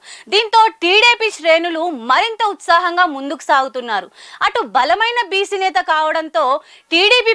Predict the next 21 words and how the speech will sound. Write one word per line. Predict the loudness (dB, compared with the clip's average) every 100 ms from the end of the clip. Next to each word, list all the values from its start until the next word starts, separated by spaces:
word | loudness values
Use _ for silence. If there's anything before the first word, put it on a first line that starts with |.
| 0
పట్ల | -2 0 -2 -2
బీసీ | -8 -8 -4 0
వర్గాలు | 0 2 -2 -2 -8 -2 -2
ఆకర్షితులవుతున్నాయి. | 0 0 -2 -4 -6 -4 -4 -8 -6 -8 -8 -20 -20 -4
వచ్చే | -4 -4 -4 -2 -2
ఎన్నికల | -4 -4 -2 -2
నాటికి | -2 -6 -10 -12 -10
టీడీపీ | -6 -2 0 0 -4 -2 2
ఓటు | 4 2 -2
బ్యాంకు | -2 -2 -6 -4
గణనీయంగా | -4 -2 -2 0 0 0 -2
పెంచేలా | -4 -2 0 2 2 -2 -8 -20 _ -2
కాసాని | -2 -2 -6 -6 -10 -8
కృషి | -10 -8 -4
చేస్తున్నారు. | -4 -4 -8 -6 -6 -8 _ -20 -12 0
ప్రభుత్వ | 2 2 0 2 2
వైఫల్యాలపైన | -2 -4 -4 -2 -4 -4 -4 -4 -8 -4
పోరాడుతూ | -2 -2 -4 -6 -10 -10 -10
ప్రజలకు | -8 -4 -4 -6 -4
భరోసా | 0 2 2 0 -2
కల్పిస్తున్నారు. | -4 -8 -14 -16 -12 -12 -14